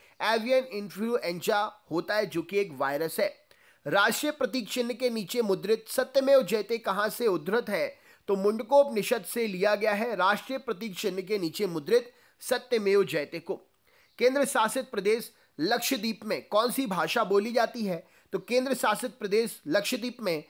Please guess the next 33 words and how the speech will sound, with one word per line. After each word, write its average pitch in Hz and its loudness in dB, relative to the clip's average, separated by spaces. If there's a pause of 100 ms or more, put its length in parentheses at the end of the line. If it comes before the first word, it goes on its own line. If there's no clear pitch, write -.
(260)
मलयालम 233 2
भाषा 185 0
बोली 156 -4
जाती 156 -4
है। 175 -6 (640)
वाईएमसीए 247 0
का 220 0 (260)
विस्तार 226 2
रूप 226 -4
क्या 220 2
है? 156 -2 (260)
तो 170 0
यंग 247 0
मेंस 214 -2
क्रिकेट - -2
एसोसिएशन 202 -2 (280)
वाईएमसीए 220 0
का 190 -2
फुल 180 -2
फॉर्म 156 -2
है। 185 -4 (480)
हिंद 233 4
स्वराज 214 2
के 247 -4
लेखक 196 0
कौन 214 4
हैं? - -6
तो 175 -6
महात्मा 202 0
गांधी 220 0
जी 214 -6
के 254 -4
द्वारा 190 2